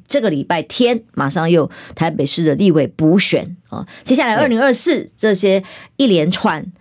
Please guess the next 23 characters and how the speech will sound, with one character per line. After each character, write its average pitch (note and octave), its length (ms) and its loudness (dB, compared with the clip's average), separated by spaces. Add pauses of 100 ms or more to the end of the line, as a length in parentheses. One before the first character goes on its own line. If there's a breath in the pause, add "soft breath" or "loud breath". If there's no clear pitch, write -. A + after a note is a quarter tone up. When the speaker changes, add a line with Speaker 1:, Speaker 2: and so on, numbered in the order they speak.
(140)
Speaker 1:
明 F3+ 260 6
星 G#3 440 0
在 G3+ 180 0
告 F#3 220 -2
诉 F3 180 -4
大 D#3+ 220 -4
家 D3+ 260 -4
要 E3 160 0
给 D3+ 160 -4
民 D#3 140 0
进 E3+ 80 0
党 C#3 180 -2
教 D#3+ 240 0
训 D#3+ 220 -2
吗？ D3 100 0
要 E3+ 80 2
给 D3 140 -2
蔡 F#3 180 0
英 F#3 100 0
文 D3+ 140 -2
教 D#3+ 180 -2
训 D#3+ 220 -2
吗？ C#3 220 -2